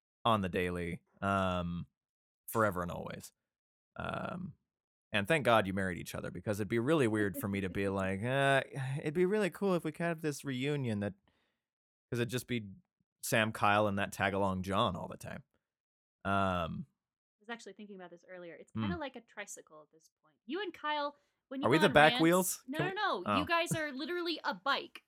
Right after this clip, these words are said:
Speaker 2: I just kinda show up and make it just ridiculous.
Speaker 1: Oh, 'cause I was hoping that Kyle and I, for this tricycle analogy, would be the two back wheels, and you would be the front one, carrying our stupid asses through whatever is
Speaker 2: That
Speaker 1: going
Speaker 2: does
Speaker 1: on.
Speaker 2: make sense, too. I, I will go with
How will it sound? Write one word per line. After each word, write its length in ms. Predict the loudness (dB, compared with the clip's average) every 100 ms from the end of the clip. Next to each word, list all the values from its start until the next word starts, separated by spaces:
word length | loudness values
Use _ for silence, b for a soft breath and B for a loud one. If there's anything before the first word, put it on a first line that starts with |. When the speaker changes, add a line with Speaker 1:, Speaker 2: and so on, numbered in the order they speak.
| -10
Speaker 2:
I 200 | -8 -8 -12
just 180 | -18 -10
kinda 260 | -8 -8 -12 _
show 300 | -12 -6 -4
up 160 | -4
and 160 | -8 -8
make 180 | -10 -12
it 140 | -14
just 240 | -14 -16 -14
ridiculous. 680 | -18 -20 -20 -16 -12 -12 -14 _
Speaker 1:
Oh, 240 | 4 4 2
'cause 160 | 0 4
I 80 |
was 160 | 4 6
hoping 260 | 4 4 2
that 260 | 0 -2
Kyle 260 | 0 4 4
and 80 | 4
I, 160 | 4 2
for 100 | -2
this 160 | -4
tricycle 500 | 0 0 0 -2 -2
analogy, 560 | -2 -2 -4 -4 -8 -8 _ _ _ -4
would 140 | 0
be 100 | 2
the 100 | 0
two 220 | 0 -2
back 320 | 2 4 4 0
wheels, 440 | -2 -2 -6 -8 _ _ -2
and 180 | 0 2
you 120 | 2
would 120 | 2
be 100 | 0
the 80 | -4
front 280 | 0 0 0
one, 280 | -4 -6 -8 _ _ -4
carrying 440 | 2 4 4 2 0
our 120 | 0
stupid 420 | -2 -2 -4 -2
asses 440 | -2 -2 -4 -6 -6
through 220 | -4 -4
whatever 500 | -4 -4 -6 -10 -8
is 140 | -8 -4
Speaker 2:
That 80 | -4 -2
Speaker 1:
going 20 |
Speaker 2:
does 160 | -4
Speaker 1:
on. 60 | -4
Speaker 2:
make 140 | -6 -8
sense, 300 | -10 -8 -8
too. 180 | -8 -6
I, 160 | -6
I 40 | -6
will 120 | -6
go 140 | -6
with 140 | -8